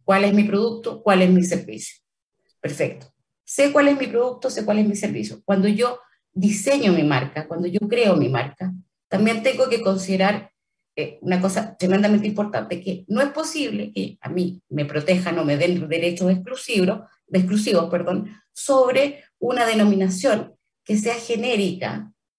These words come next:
que sea descriptiva. Bien simple, no puedo registrar papa si voy a vender papa, porque evidentemente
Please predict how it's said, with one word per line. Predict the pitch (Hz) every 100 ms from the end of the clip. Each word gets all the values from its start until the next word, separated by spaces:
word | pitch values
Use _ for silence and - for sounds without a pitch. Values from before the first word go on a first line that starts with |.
| _ _
que | 202
sea | 196 208
descriptiva. | 208 214 247 - - - - _ _ _ _ _ -
Bien | 208 330 453
simple, | - 180 135 127 - -
no | - 214
puedo | 214 311
registrar | 311 - 285 277
papa | 269 330 - 202 - _ _
si | -
voy | 233 247
a |
vender | 226 208 190 185
papa, | 90 - - _ _ _ _ _ _ _ - - -
porque | - 208 214
evidentemente | 240 247 262 320 320 330 330 320 294 330 -